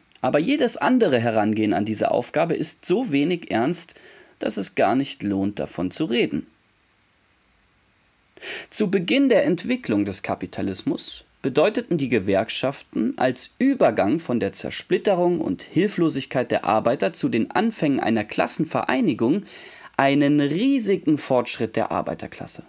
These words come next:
Als die höchste Form der Klassenvereinigung der Proletarier, die revolutionäre Partei des Proletariats, die ihren Namen nicht verdient,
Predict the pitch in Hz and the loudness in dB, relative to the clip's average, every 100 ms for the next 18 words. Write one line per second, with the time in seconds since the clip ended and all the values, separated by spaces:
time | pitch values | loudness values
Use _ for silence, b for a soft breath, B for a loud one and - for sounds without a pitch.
0 | _ _ _ _ _ _ _ _ _ B | _ _ _ _ _ _ _ _ _ B
1 | B B 156 156 - 180 170 123 233 311 | B B 0 2 0 0 0 2 0 0
2 | - 285 - 117 104 107 - - - - | -4 -6 -2 0 2 0 -4 -2 0 0
3 | 151 117 - 117 110 117 113 107 - 104 | 0 2 2 2 2 0 2 0 0 -2
4 | - 208 160 113 135 160 B B _ 135 | 0 0 2 2 2 0 B B _ 0
5 | 113 131 202 196 156 - 151 131 175 165 | 2 2 4 4 2 2 2 4 4 2
6 | - 117 - - 220 226 160 - 139 117 | 0 0 0 0 0 0 -2 -2 0 0
7 | - 104 104 123 240 202 - - - - | 0 0 2 2 0 -2 -4 -6 -10 -10
8 | - 98 92 104 131 117 131 165 - 123 | -6 -2 0 2 2 4 2 0 -2 -4
9 | 110 156 202 - | 0 0 0 -2